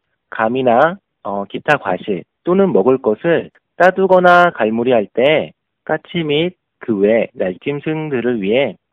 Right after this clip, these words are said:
한두 개씩 남겨두는 것을 뜻합니다. 보통 농작물을 갈무리할 때쯤은 가을이나 겨울을 맞이할 시기인데요. 겨울이 되면 사람들뿐만 아니라 동물에게도 먹잇감을 구하기 어려운 힘든 계절을 보내게 됩니다.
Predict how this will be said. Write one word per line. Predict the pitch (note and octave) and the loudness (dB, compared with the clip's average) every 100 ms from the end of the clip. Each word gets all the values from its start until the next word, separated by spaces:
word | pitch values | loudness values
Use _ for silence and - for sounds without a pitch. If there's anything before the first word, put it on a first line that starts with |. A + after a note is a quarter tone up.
| _ | _
한두 | - F3 F#3 | -8 -6 -2
개씩 | F#3 F3+ F#3 | -2 -2 -2
남겨두는 | A#2 G#2 B2 A#2+ A#2+ | -2 0 0 0 -4
것을 | A#2 - C3 | -4 -4 -8
뜻합니다. | - - D#3 F#2+ F2+ E2+ - _ _ _ _ _ _ | -10 -8 -6 -4 -4 -4 -10 _ _ _ _ _ _
보통 | - - G3 G3+ G3+ | -6 -2 2 4 4
농작물을 | B2 B2+ E3 F#3 F3+ F3+ | 2 2 2 2 2 2
갈무리할 | D#3+ A#2 A#2 C3 D3 C#3 | 2 -2 0 2 2 2
때쯤은 | D3+ C#3 C3 A2+ C3+ C#3+ E2+ - | -4 -4 -4 -2 -2 -4 -8 -10
가을이나 | - G#2+ B2 C3 A#2+ C3 D3+ E3 | -2 0 2 0 2 2 0 -2
겨울을 | - G2 A#2+ A#2+ | -2 0 0 0
맞이할 | F2+ F#2 A#2+ A#2+ | -2 0 -2 -2
시기인데요. | D3+ E3 D3+ F#2+ G#2+ C#3+ F2+ - _ _ _ _ _ | -4 -6 -2 0 2 0 -2 -10 _ _ _ _ _
겨울이 | C#3 D3 F#3 | 2 4 4
되면 | G3+ F3 E3 E3+ F3 | 2 2 2 2 0
사람들뿐만 | G3 G3+ G3+ F#3+ - F#3+ F#3+ | 0 2 2 0 -2 0 2
아니라 | D3+ A2 A2+ G#2+ B2 F2 - | 2 0 2 4 2 0 -8
동물에게도 | A2+ A#2 B2+ B2+ A2+ G2+ C#3 | -10 -4 0 0 0 0 -2
먹잇감을 | G#2+ F#2+ G#2+ B2+ B2 C3 | -2 -6 -4 -2 -2 -4
구하기 | - G#2+ G#2 - | -6 -4 -4 -4
어려운 | F2+ F#2 G#2 D3 A#2 - | -4 -4 -4 -4 -8 -8
힘든 | G3 G3 G#3 G3+ | -6 0 0 0
계절을 | - - A#2 | -2 -2 -2
보내게 | B2+ G3+ G#2+ B2+ | -4 -6 -4 -6
됩니다. | F2+ F2+ F2 E2 E2 | -6 -10 -6 -6 -8